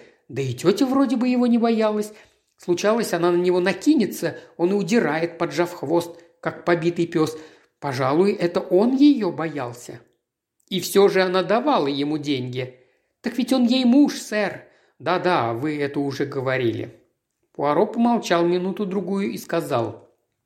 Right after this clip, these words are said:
"Предположим, он её не убивал". "Не убивал?" – удивилась девушка. "Да, предположим. Предположим, убийца кто-то другой.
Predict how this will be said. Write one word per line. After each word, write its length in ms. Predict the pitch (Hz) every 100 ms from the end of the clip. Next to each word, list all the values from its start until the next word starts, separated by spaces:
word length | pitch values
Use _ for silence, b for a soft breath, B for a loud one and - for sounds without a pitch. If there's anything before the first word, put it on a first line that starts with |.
| _ _ b b b b
"Предположим, 840 | - 131 160 160 220 262 254 247 -
он 200 | 240 208
её 360 | 196 165 190
не 160 | 196 185
убивал". 760 | 185 165 190 151 120 110 - _ _ _ -
"Не 160 | 135
убивал?" – 760 | 135 117 127 131 202 302 294 - _ -
удивилась 480 | 170 165 160 160
девушка. 540 | 139 147 143 - 143 B B B
"Да, 260 | 147 151 -
предположим. 920 | - 185 - 311 285 151 110 107 107 b b b -
Предположим, 680 | 170 165 170 185 165 170 -
убийца 560 | 160 156 285 294 -
кто-то 400 | 285 - 180 180
другой. 640 | 156 175 165 131 107 -